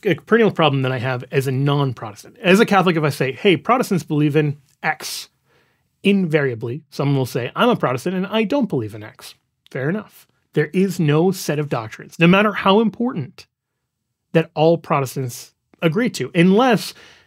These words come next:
you just define it tautologically. If you say, "Well, we only accept believers in the Trinity as true Protestants," then fine. If you make that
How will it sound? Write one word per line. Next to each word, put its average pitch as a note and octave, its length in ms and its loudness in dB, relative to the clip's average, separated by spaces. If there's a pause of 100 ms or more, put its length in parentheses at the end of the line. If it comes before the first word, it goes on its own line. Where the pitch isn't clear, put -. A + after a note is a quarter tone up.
(100)
you F3 100 0
just F#3 200 4
define E3 260 0
it D3 80 -8
tautologically. A#2+ 640 -4 (100)
If D#3 120 2
you F3+ 80 6
say, F#3 180 4
"Well, D#3+ 240 4
we E3+ 160 2
only G#3 360 6
accept F3 480 -2
believers D#3 440 2
in D3+ 60 2
the C#3+ 80 2
Trinity D3+ 420 2
as C3+ 120 -2
true D3+ 200 0
Protestants," C#3 720 -2 (720)
then D3 160 4
fine. A2 360 -4 (260)
If F#3 260 4
you F3 100 2
make E3 380 2
that C#3+ 260 -4